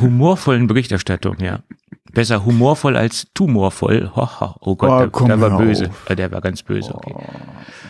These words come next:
Speaker 1: Okay. Also, lass uns mal versuchen, so ein bisschen noch die, die Themen zusammenzukratzen, die wir hier ins Dokument reingeschmiert haben, sozusagen. Ja, es geht los. Apple nimmt das L G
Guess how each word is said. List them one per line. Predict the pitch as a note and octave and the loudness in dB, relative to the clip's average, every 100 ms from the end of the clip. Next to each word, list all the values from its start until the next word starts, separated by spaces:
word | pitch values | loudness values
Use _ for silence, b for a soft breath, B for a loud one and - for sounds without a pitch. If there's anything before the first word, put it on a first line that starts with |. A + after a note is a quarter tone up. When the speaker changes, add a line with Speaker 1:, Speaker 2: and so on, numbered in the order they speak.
| B B - - | B B -8 -8
Speaker 1:
Okay. | - - - - B B B B - | -6 -8 -8 -10 B B B B -2
Also, | A#2 B2+ G2 G2+ G2 A2 | 2 2 2 2 0 -2
lass | A2+ A2+ | -4 -4
uns | A#2 - | -4 -4
mal | G2+ F#2+ G2+ | -2 -2 -2
versuchen, | A2 G#2 A#2 G2+ | -2 0 0 0
so | |
ein | F#2+ | 0
bisschen | A2 - G2+ | 0 0 0
noch | G2 - | 0 0
die, | G#2 F#2+ F#2+ F#2 | 0 2 2 0
die | F#2+ | 0
Themen | A2 A#2+ | 0 0
zusammenzukratzen, | - F2+ G#2 C3+ G#2+ - G#2 - G#2+ | 0 0 2 0 -2 -4 -4 0 0
die | F#2 F#2+ | 2 2
wir | |
hier | F#2+ F#2+ | 2 2
ins | G2 F#2 - | 2 0 -2
Dokument | G2+ - F#2 G#2 G2+ | -4 -2 0 0 0
reingeschmiert | F2+ F#2+ F2+ F2 E2+ - - G2 G2 F#2+ | 0 0 2 0 0 0 0 2 2 2
haben, | F2+ F2+ F2 | 2 2 0
sozusagen. | F#2 - F2 F#2 F#2+ B2+ - B B B B B B B | -2 -4 -2 0 2 0 -4 B B B B B B B
Ja, | - - F2 F2 G2 - _ | -4 -2 -2 -6 -10 -18 _
es | - - | -8 -2
geht | C#3+ | 0
los. | F3 A2 - | 2 0 -2
Apple | B2 - C3+ | -2 2 2
nimmt | B2 C#3+ | 2 2
das | A#2+ - | -2 -2
L | - D3+ | 0 0
G | C3 C3 C#3 B2+ | 2 2 4 2